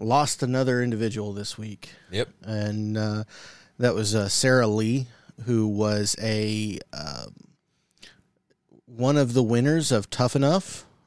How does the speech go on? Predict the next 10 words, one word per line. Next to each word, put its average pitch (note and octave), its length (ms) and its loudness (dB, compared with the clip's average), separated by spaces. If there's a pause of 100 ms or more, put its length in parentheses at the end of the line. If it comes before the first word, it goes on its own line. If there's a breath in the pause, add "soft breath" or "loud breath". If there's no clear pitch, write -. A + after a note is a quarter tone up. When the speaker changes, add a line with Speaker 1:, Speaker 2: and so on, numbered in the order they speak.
Speaker 1:
uh, G#2 340 -4
in G#2+ 180 -4
twenty A#2 300 -2
fifteen. B2+ 840 -2 (2000 soft breath)
Speaker 2:
Yeah, B2 260 -10
not C#3 240 -10
somebody F3 240 -4
that B2+ 140 -4
ever A#2 200 -8
really G#2+ 580 -8